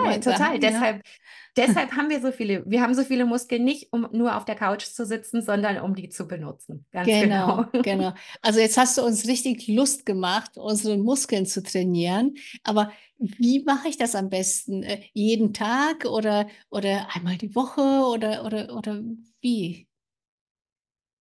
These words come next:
Speaker 2: Also Krafttraining, würde ich sagen, ideal sind dreimal die Woche ein ordentliches Trainingsprogramm haben. Also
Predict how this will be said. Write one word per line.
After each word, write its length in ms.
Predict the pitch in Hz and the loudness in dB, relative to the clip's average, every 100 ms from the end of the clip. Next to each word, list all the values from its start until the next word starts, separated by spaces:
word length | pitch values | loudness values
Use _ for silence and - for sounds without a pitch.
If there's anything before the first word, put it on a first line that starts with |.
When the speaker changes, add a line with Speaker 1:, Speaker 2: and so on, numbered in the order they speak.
| - | -4
Speaker 2:
Also 280 | 202 220 208 | -2 -2 -6
Krafttraining, 920 | - 233 277 - 262 247 254 247 240 _ | -2 -2 -2 0 0 2 2 0 -2 _
würde 240 | 196 202 | -8 -6
ich 80 | 202 | -4
sagen, 320 | 202 220 262 - | -2 2 2 0
ideal 500 | 190 185 190 220 226 | -4 -2 2 2 0
sind 360 | 202 196 202 | -4 -6 -6
dreimal 520 | - 165 170 185 175 170 | -6 -4 -2 -2 -4 -6
die 140 | 160 | -8
Woche 520 | 156 - 160 156 160 _ _ _ - | -10 -8 -8 -8 -12 _ _ _ -12
ein 280 | 165 156 - | -8 -8 -6
ordentliches 580 | 165 160 175 - 156 | -6 -6 -8 -12 -12
Trainingsprogramm 920 | - 160 196 226 - 214 214 214 214 | -10 -8 -6 -8 -10 -12 -6 -6 -6
haben. 320 | 208 208 214 214 | -8 -8 -6 -6
Also 440 | 170 185 180 175 | -6 -4 -6 -8